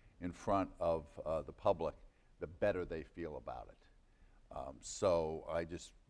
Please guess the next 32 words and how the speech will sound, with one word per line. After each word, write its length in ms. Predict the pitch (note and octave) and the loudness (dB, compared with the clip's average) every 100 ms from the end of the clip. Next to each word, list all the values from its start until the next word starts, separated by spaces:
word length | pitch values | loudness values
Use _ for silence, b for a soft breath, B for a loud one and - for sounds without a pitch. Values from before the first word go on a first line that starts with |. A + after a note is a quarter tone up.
| - | -18
decided 420 | D#2+ F#2 E2+ D#2 | -4 2 2 2
that 140 | D2+ | -2
we 100 | E2+ | -4
would 200 | D#2+ D#2+ - - - - - - | -4 -6 -10 -20 -18 -18 -18 -12
have, 280 | F#2 E2+ D#2 - - - | -6 -4 -4 -8 -20 -12
uh, 260 | D#2 D2 C#2 D2+ - - | -10 -8 -10 -14 -16 -10
press 220 | E2+ D2 - | -10 -10 -12
conferences. 460 | C#2+ C#2+ D2 D#2 | -14 -14 -16 -14
The 80 | D#2 | -10
governor 340 | E2+ F2 E2+ E2+ | 0 0 0 -6
had 140 | D#2 | -6
called. 360 | E2+ E2 E2 D#2+ b b b b b - | -2 0 0 -4 b b b b b -8
Um, 320 | E2+ D#2 D2 - _ b b b b - | -4 -6 -8 -20 _ b b b b -12
uh, 160 | - | -12
the 80 | D2 | -12
president 560 | - C3 A2 G#2 F#2 G2+ | 4 6 6 4 -4 -6
was 180 | F#2+ F2 | -8 -6
in 140 | E2+ | -4
Europe, 420 | F#2 G#2 F#2+ F#2 | 2 4 4 2
so 220 | - F#2 | -4 -2
he 280 | E2 - A2 | -2 -2 -2
didn't 360 | G2+ - F#2 F2+ | -2 -2 -2 -2
call 280 | - F#2 F2 | 2 4 4
me 160 | F2 | -2
till 220 | - F2+ | -2 -2
three 300 | E2 - F#2 | -4 -4 -4
in 80 | F2 | -2
the 60 | D#2 | -6
morning. 520 | E2+ F2+ F2 D#2 D#2+ - b b b b | -6 -2 -2 -4 -10 -14 b b b b
Uh, 320 | - D#2+ D2+ C#2+ - - | -8 -6 -6 -8 -12 -4
but, 260 | D#2 D2+ - | -2 -2 -6
uh, 240 | D2+ C#2+ | -8 -8